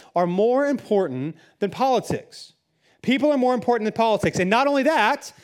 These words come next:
they are more important than their political beliefs. People are more important than politics and their political beliefs. Now, at this point,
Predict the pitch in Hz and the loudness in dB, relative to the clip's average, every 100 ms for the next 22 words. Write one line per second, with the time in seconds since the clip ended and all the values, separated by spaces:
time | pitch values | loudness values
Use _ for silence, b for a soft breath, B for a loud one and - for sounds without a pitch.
0 | b b 214 254 240 247 277 240 - 254 | b b 0 2 2 2 2 0 0 0
1 | 180 190 240 - b 214 220 233 240 196 | 0 -2 -4 -12 b 0 2 0 0 0
2 | 180 185 214 214 220 - B - 254 320 | 0 0 0 2 0 -6 B -2 0 2
3 | 233 113 - - - _ b - 254 285 | 0 -4 -12 -16 -16 _ b -4 -2 0
4 | 294 247 208 220 185 214 196 175 160 226 | 0 0 2 0 0 -2 -2 -4 -4 -2
5 | 254 262 262 262 - 220 277 262 254 254 | 0 0 0 -2 -2 0 0 2 0 0
6 | 208 190 - 214 208 202 208 254 196 - | 0 0 0 -2 -2 -2 -2 0 0 0
7 | 190 180 175 330 - 175 165 254 226 | 0 2 0 -2 -2 0 0 0 -4